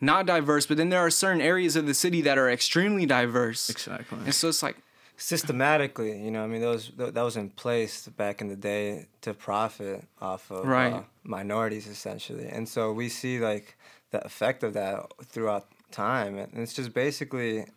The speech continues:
Speaker 3: made things into, like, a melting pot of sorts, because you see the difference. You know,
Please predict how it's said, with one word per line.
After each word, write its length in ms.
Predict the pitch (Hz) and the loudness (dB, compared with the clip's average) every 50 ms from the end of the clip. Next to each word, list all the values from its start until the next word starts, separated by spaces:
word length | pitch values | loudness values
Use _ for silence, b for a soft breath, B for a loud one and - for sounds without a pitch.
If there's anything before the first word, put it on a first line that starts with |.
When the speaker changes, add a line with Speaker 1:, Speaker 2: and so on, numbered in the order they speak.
| _ - - - _ - | _ -20 -20 -20 _ -10
Speaker 3:
made 400 | - 113 117 123 131 135 127 127 | -6 -4 -2 0 0 0 0 -2
things 300 | - 139 131 127 120 - | -2 0 0 0 -2 -4
into, 280 | - - 135 131 - 131 | -4 -4 -4 -4 -2 0
like, 120 | 127 113 107 | 0 0 0
a 60 | 104 | -2
melting 480 | 104 104 107 107 107 - - 104 - | -2 0 0 0 0 -2 -6 -10 -10
pot 400 | - - - - - - - - _ _ - | -10 -8 -8 -8 -8 -8 -12 -16 _ _ -12
of 140 | - - - | -12 -12 -10
sorts, 500 | - - - 113 - - - - - - - - _ - | -8 -8 -6 -6 -6 -8 -10 -14 -18 -20 -20 -20 _ -10
because 400 | 117 113 - 117 107 107 104 107 | -10 -6 -4 -2 -4 -4 -4 -4
you 120 | 113 117 | -6 -6
see 200 | 113 - - 147 | -6 -2 -2 -2
the 140 | 143 123 110 | -2 -2 -4
difference. 680 | 95 113 113 104 - 117 113 104 95 - - - - - - | -2 -2 -4 -4 -4 -10 -12 -12 -12 -14 -18 -20 -20 -18 -14
You 140 | - 107 104 | -10 -8 -8
know, 160 | 110 107 | -8 -8